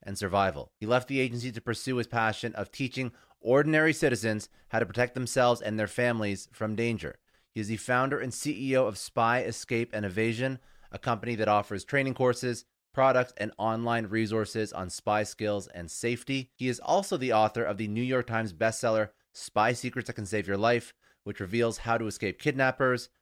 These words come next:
prevent identity theft, evade a home invasion, and more. Jason has shared his expertise on numerous T V shows, including The Rachael Ray Show, Today, Dateline, and Shark Tank, where he won a deal with Daymond John.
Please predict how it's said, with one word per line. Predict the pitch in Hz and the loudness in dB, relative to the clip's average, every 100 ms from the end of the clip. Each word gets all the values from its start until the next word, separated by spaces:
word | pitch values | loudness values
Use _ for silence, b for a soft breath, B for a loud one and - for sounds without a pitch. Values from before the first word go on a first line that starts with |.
| _ | _
prevent | 87 95 101 - | -4 -2 0 -2
identity | 90 98 101 104 | -2 -2 -2 -4
theft, | 104 107 104 - _ _ 87 | 0 0 0 -8 _ _ -12
evade | 76 104 117 | -4 -2 0
a | 92 | -2
home | 87 117 110 110 | -4 -2 -2 -2
invasion, | 98 95 104 90 104 | -6 -2 -2 -2 -6
and | 90 87 | -6 -6
more. | 90 90 69 - - | -2 -2 -4 -8 -2
Jason | 131 151 | -2 0
has | 156 - | -4 -2
shared | 139 139 135 | 2 4 2
his | 113 | 2
expertise | 120 117 120 113 110 - | 2 2 -2 -2 -4 -2
on | 104 101 | -2 0
numerous | 127 170 151 107 | 0 2 0 0
T | 113 | -4
V | 98 95 | -2 -2
shows, | - 95 90 - b - | 0 0 0 -6 b -14
including | 92 101 101 | -6 -4 -2
The | 98 | 0
Rachael | 92 98 98 | 0 0 -2
Ray | 92 117 | 0 0
Show, | - 120 113 | 2 0 0
Today, | - 85 104 110 107 - | -2 0 2 2 0 -2
Dateline, | 104 104 95 104 104 - | -2 0 0 -2 -2 -4
and | 92 | -8
Shark | - 113 120 | -4 0 0
Tank, | - 101 92 _ b b | 0 -4 -4 _ b b
where | 95 | -4
he | 101 | -2
won | 90 104 | -2 0
a | 113 | -2
deal | 87 98 92 82 | -2 -2 0 -2
with | 92 | -6
Daymond | - 87 87 | -6 -6 -6
John. | 82 101 95 69 | -4 -2 -2 -6